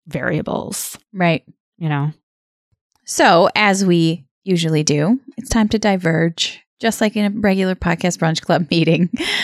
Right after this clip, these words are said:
Speaker 2: Um, so I wanted to give a couple of shout outs first before we talk about the other podcasts we've been listening to and what else has been going on, I wanted to congratulate our last month's,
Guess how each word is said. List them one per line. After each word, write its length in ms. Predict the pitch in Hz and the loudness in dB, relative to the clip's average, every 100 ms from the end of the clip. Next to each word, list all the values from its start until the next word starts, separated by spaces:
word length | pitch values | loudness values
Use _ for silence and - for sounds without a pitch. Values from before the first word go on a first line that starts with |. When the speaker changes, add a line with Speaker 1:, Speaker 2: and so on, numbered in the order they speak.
| - | -4
Speaker 2:
Um, 580 | - 190 175 175 175 175 | 0 4 6 4 2 -2
so 540 | - 202 196 196 185 - | 0 2 4 4 0 -4
I 460 | - 220 285 381 403 | -2 2 2 2 0
wanted 420 | - 233 220 220 - | 2 2 2 0 0
to 420 | 196 185 180 170 - - | 2 2 2 -2 -10 -4
give 200 | 190 180 | -2 0
a 60 | - | -2
couple 300 | 202 214 202 | -2 -2 -2
of 100 | - | -2
shout 340 | - 196 214 | -2 0 2
outs 360 | 151 151 - - | 2 0 -4 -6
first 420 | - 135 165 - | -2 -2 -2 -4
before 300 | 180 180 175 | -4 0 2
we 140 | 165 | 2
talk 220 | 160 160 | 0 -2
about 240 | 160 151 - _ _ _ 180 | 0 -2 -4 _ _ _ -2
the 80 | 170 | 0
other 140 | 165 | 0
podcasts 480 | 160 160 180 - - | -2 -4 -4 -6 -2
we've 120 | 165 | -2
been 140 | 165 | 0
listening 320 | 156 - 165 160 | -4 -2 -2 0
to 200 | 160 151 | 0 0
and 200 | 151 160 - - - - | 0 -4 -10 -18 -20 -6
what 100 | 208 | 0
else 140 | 190 202 | 0 0
has 100 | 185 | -6
been 160 | 175 | -2
going 260 | 175 165 160 | 0 0 2
on, 320 | 156 156 160 - - - - - | 0 0 -2 -8 -12 -10 -14 -8
I 640 | 185 180 185 190 190 190 - | -2 2 2 2 2 0 -2
wanted 340 | 190 185 190 - | -2 0 0 0
to 140 | 202 | 0
congratulate 760 | - 190 180 175 190 170 165 - | 0 -2 0 0 0 0 0 0
our 260 | - 165 160 | 0 2 2
last 460 | 165 175 302 - 190 | 2 0 -2 -4 0
month's, 600 | 165 165 - - - | 0 0 -2 -4 -4